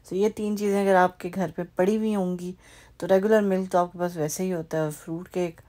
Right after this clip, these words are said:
कितनी देर लगती है, हैं? छोटे भाई को भेजें, वो बाज़ार से मंगवाएं और जो है ना अपना काम चलाएं और मेहमानों को इम्प्रेस कर दें।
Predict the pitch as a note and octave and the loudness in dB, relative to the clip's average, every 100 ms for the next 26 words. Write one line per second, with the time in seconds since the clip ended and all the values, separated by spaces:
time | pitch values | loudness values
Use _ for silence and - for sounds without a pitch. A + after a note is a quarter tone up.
0 | _ _ _ _ A3 G#3 G#3 F#3 D3+ C#3+ | _ _ _ _ -4 0 -2 -2 -2 -2
1 | C#3+ C3 - E2+ D3+ D#3+ F#3 F#3+ - - | -2 -6 -12 -12 -12 -10 -10 -10 -12 -20
2 | - - _ _ - G#3 A3 G3 F#3 F#3+ | -20 -20 _ _ -6 0 4 4 2 0
3 | G3 F#3 F3+ - _ - G3 F#3 F3 E3 | 0 0 -4 -8 _ -4 -2 0 2 2
4 | E3 E3 F#3 F3 E3 D#3+ D#3+ - _ - | 2 0 -6 -4 -2 -2 -2 -6 _ -12
5 | - D#3 E3 E3 D#3+ D#3+ - - - _ | -8 -6 -4 -4 -2 -4 -8 -20 -20 _
6 | - F#3 F#3+ F3 D#3+ C#3 C#3+ D#3+ D#3 D3 | -12 -6 -4 -4 -4 -4 -6 -6 -4 -4
7 | C#3+ _ _ - B2 D#3 D#3 D3+ D3 D#3+ | -6 _ _ -14 -10 -6 -4 -2 -2 -4
8 | - - G3+ A#3+ C4 C#4 C#4 - - D3+ | -10 -8 -2 0 6 8 8 6 -4 -6
9 | - - | -6 -10